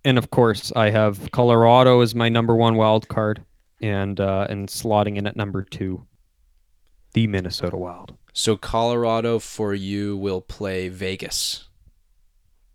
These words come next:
Speaker 2: Boy.
Speaker 1: Um,
Speaker 2: In the
Speaker 1: well, it
Speaker 2: play.
Speaker 1: depends, right? Who finishes first
Speaker 2: Ah.
Speaker 1: between Saint Louis and Vegas, right?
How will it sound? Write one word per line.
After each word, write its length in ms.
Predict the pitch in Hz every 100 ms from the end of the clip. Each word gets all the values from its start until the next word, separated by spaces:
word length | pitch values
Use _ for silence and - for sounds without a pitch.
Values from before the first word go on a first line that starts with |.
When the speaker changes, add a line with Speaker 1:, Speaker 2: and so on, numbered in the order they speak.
| _
Speaker 2:
Boy. 280 | 101 90
Speaker 1:
Um, 920 | 139 139 143 143 139 143 143 143 139 139 139
Speaker 2:
In 120 | 101
the 40 | 156
Speaker 1:
well, 160 | 165
it 40 | 156
Speaker 2:
play. 80 | -
Speaker 1:
depends, 640 | 139 - 180 175 110 98
right? 260 | 101 127 127
Who 220 | 127 117
finishes 500 | 123 117 - 98 -
first 480 | - - 123 95 - _ _ _ _ _ -
Speaker 2:
Ah. 60 | 95
Speaker 1:
between 300 | 95 113 104
Saint 240 | - 113
Louis 200 | 110 104
and 120 | 101
Vegas, 420 | 101 104 101 - -
right? 200 | 107